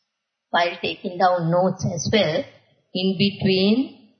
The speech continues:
uh, I try to look in. Uh, every time I looked in, I felt the, what we call the vibration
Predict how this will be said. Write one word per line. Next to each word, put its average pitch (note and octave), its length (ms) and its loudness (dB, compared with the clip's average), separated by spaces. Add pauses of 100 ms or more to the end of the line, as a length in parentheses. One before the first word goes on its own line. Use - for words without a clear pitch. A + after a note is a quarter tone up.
(300)
uh, - 1000 -14
I F3+ 540 0 (1300)
try E3 220 0
to A#3 80 4
look F#3+ 320 2
in. C3+ 300 -2 (540)
Uh, G#3 260 4 (180)
every G#3 720 -2 (100)
time A3 280 2
I G#3+ 120 4
looked F3 300 -2
in, - 380 0 (240)
I E3+ 160 0
felt G3 540 0
the, D#3+ 400 2 (1160)
what D3+ 200 -2
we D#3 80 -6
call D#3+ 220 -2
the E3 60 0
vibration G3 720 2